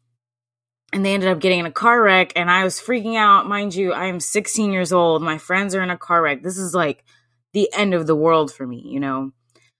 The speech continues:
And they would not let me leave. They were just like, "Nope, sorry, you cannot." And even my manager, who was this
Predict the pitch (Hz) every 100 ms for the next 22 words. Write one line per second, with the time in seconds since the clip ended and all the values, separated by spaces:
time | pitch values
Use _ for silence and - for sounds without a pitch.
0 | _ - 170 175 170 165 160 151 - _
1 | _ - 175 175 170 156 170 185 190 202
2 | 180 165 208 233 294 349 196 165 160 165
3 | 165 175 170 160 151 - 170 170 233 277
4 | 180 - 180 226 220 208 196 - 180 170
5 | 165 185 214 214 - 175 175 - - 233
6 | 254 262 254 _ _ _ _ _ 190 202
7 | 202 247 294 208 190 175 170 175 170 160